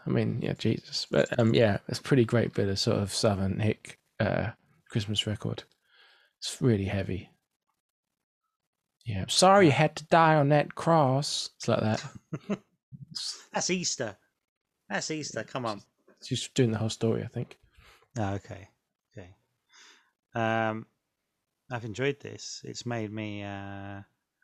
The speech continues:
Speaker 2: feel quite Christmassy, and, uh, and I feel like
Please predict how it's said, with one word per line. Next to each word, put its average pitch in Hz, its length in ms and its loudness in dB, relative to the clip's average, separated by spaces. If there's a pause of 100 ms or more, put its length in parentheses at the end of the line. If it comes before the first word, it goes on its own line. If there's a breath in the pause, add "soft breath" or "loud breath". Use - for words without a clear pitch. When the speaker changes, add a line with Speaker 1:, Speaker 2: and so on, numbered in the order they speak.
(160)
Speaker 2:
feel 110 300 -2
quite - 260 -8
Christmassy, 104 640 -10 (180)
and, 104 440 -12
uh, 101 400 -10 (960)
and 113 100 -8
I 107 60 -8
feel 113 300 -4
like 104 380 -10